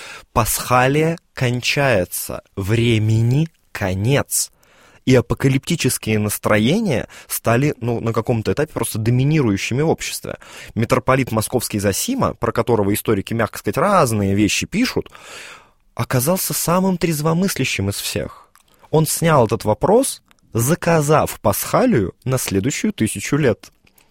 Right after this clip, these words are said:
Ска-, ска-, ска-, смотрите, граждане, там есть продолжение. "Выдыхайте, расходитесь по домам". Но вот сам этот излом,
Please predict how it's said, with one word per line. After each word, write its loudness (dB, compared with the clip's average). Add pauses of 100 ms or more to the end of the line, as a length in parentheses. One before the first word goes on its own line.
(260)
Ска-, 0
ска-, 0
ска-, 0
смотрите, 2
граждане, 4
там 4
есть 4
продолжение. 4 (260)
"Выдыхайте, 4
расходитесь 2
по 2
домам". 2 (640)
Но 6
вот 2
сам 2
этот 0
излом, 2